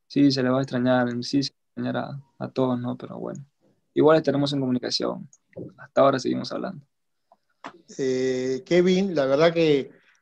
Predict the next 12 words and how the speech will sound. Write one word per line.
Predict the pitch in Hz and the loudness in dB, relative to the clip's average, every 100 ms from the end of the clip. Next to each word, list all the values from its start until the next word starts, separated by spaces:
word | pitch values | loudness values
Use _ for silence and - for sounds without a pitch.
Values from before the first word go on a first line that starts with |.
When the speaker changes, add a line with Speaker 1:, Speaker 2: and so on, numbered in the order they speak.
| - | -12
Speaker 2:
estamos | 135 - 165 175 | -6 0 2 2
seguros | 165 151 180 175 175 - | 2 4 6 6 4 0
que | 135 | -6
pronto | - 175 185 180 160 180 190 | -2 4 6 4 2 0 0
nos | 151 123 | -2 -2
vas | 151 151 | -2 0
a, | 151 139 127 - - _ _ | 0 0 0 -6 -20 _ _
a | 143 135 | -6 0
dar | 147 151 | 2 4
buenas | 147 170 175 160 143 | 4 4 4 2 0
noticias | 139 - 190 170 196 180 - | -4 -2 -4 0 0 0 -2
porque | 135 131 - 127 123 120 120 | -6 -6 -8 -6 -4 -6 -8